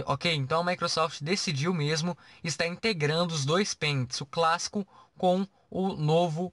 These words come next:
Paint três D Preview. Outra novidade também que já vem desde a build anterior foi aí na Game Bar. Agora, diretamente por aqui, você pode estar fazendo live streams aí dos seus jogos. Porém, para isso você precisa atender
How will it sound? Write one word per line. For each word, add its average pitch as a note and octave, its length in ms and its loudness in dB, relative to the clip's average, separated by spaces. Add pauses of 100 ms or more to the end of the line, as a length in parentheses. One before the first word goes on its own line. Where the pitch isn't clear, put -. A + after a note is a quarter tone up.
Paint D#3+ 280 -2
três D#3+ 260 2
D C3+ 240 0 (240)
Preview. A#2+ 580 0 (460)
Outra C4 280 2
novidade D#3 540 0
também F3 320 2
que D3+ 80 -6
já D#3+ 140 0
vem C#3+ 200 -4
desde F3 300 0
a D3+ 80 0
build C#3 240 -2
anterior E3+ 560 0 (340)
foi B3 340 2
aí G#3+ 60 0
na G3+ 140 2
Game F3+ 260 0
Bar. C3 480 0 (320)
Agora, F3+ 520 2
diretamente G3+ 680 0
por A3 140 2
aqui, G#3 180 -2
você E3+ 220 -2
pode F3+ 220 2
estar F3+ 140 -4
fazendo D#3+ 420 0
live D#3 240 0
streams D#3 760 -6 (120)
aí A3+ 200 4
dos E3 120 -2
seus G#3 260 2
jogos. C3+ 640 0 (340)
Porém, G#3+ 320 2
para F#3+ 220 2
isso E3+ 300 -2
você F3+ 120 -2
precisa D#3 420 -2
atender D3+ 440 -2